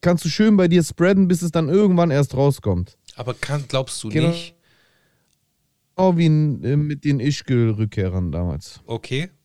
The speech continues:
Speaker 2: bin ich bei dir. Äh, in Tübingen zum Beispiel, mit diesem Modellprojekt, was gerade läuft, hast du ja mitbekommen.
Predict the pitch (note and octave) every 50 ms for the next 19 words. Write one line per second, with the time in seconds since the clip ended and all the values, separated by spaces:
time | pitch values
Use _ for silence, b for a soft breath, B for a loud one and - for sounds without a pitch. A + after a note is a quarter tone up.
0 | _ _ _ _ _ _ _ - A2+ A2 G#2+ - - B2 B2 B2+ C3+ D#3 E3+ F3
1 | - b b b b b b b b b b b _ - - A#2+ A#2 A2+ A2+ -
2 | - - - C3 C#3 C3+ - - - D3+ C#3+ C3 B2+ A2+ G#2+ G2+ G2 - - G#2
3 | G#2 G2 G2 F#2+ - - - - - - G2 - - A#2 A2+ - - C#3+ C#3+ C#3+
4 | C#3+ C#3+ C#3 C3 B2+ B2+ B2+ B2+ B2+ B2 A#2+ A2+ G#2+ G#2+ G#2+ G#2+ - _ _ _
5 | _ _ _ _ _ _ _ _ _ _ _ _ _ - - B2+ A2+ G2+ G#2 G2
6 | - - - - - - _ _ A#2 A#2 A2+ - - - A2+ G2+ A2 A2 G#2+ A2
7 | G#2+ G#2+ G#2 G#2 G2+ G2+ - - - A2+ G#2+ - - G#2+ G#2 G#2+ - - - -
8 | - G2+ G2+ G2